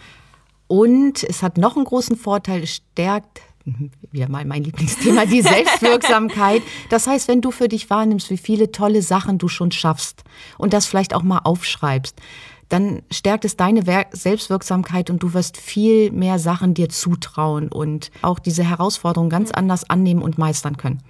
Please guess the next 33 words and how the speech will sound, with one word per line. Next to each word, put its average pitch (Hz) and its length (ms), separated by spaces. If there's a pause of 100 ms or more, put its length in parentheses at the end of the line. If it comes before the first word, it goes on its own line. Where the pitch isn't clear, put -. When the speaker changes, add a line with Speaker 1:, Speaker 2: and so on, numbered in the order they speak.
(300)
Speaker 2:
Ja, 214 180 (300)
genau. 269 260
Also 269 520 (360)
geben 370 280
wir 285 160
doch 233 260
jetzt 247 340
zum 240 240
Einjahresjubiläum 240 1400
wieder 226 300
eine 220 240
schöne 311 420
Aufgabe, 233 460
die 208 100
du 190 180
wirklich 254 440
auch 214 160
innerhalb 220 500
von 208 200
ein - 40
paar 262 180
Minuten 269 440
zu 226 120
Hause 214 200
machen 208 260
kannst. 208 300
Schnapp 208 240
dir 202 100
einen 196 120
Zettel 339 320
und 294 140
einen 285 80
Stift, 277 400